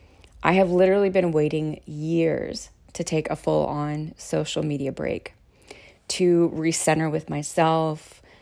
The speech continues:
my opinions, my creative flow, and get really clear on what it is I want to do within my life,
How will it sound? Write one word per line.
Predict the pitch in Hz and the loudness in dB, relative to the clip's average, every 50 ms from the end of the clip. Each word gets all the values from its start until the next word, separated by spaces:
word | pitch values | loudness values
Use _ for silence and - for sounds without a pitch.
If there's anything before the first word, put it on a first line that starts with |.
| _ _ _ _ - | _ _ _ _ -8
my | - 147 | -4 -2
opinions, | 147 147 - - 190 190 185 185 180 175 175 175 175 175 170 170 - - - - - - _ _ _ - | -2 -2 -2 -2 0 2 4 4 4 4 2 2 2 0 -2 -4 -6 -10 -12 -14 -20 -20 _ _ _ -4
my | 160 156 151 | 0 0 0
creative | 151 - - 160 156 160 165 165 170 165 | 0 -2 -2 2 2 4 4 4 4 2
flow, | 165 - - 160 156 151 156 156 160 175 190 208 220 - - | 0 -2 -2 0 2 4 4 6 6 4 4 2 0 -2 0
and | 151 151 160 | 2 2 2
get | 156 170 - - | 2 2 0 -2
really | 147 143 147 147 165 170 165 175 170 | -8 -10 -4 0 2 4 4 4 2
clear | 170 - - - 160 156 156 151 | -2 -6 -8 -2 0 0 2 2
on | 151 151 151 | 0 0 0
what | 151 156 | 2 2
it | 156 160 160 - | 2 2 2 0
is | 175 147 | -2 -2
I | 160 151 | 0 0
want | 147 151 156 - | -2 -2 -4 -4
to | - - | -6 -6
do | 160 165 160 160 156 151 | -4 -2 -2 0 0 -2
within | - - 156 151 - 151 147 | -2 -4 -4 -4 -4 -4 -2
my | 143 143 143 | -2 -4 -4
life, | 143 147 151 156 156 170 170 180 - - - - | -4 -4 -2 -2 0 0 0 -2 -4 -8 -18 -20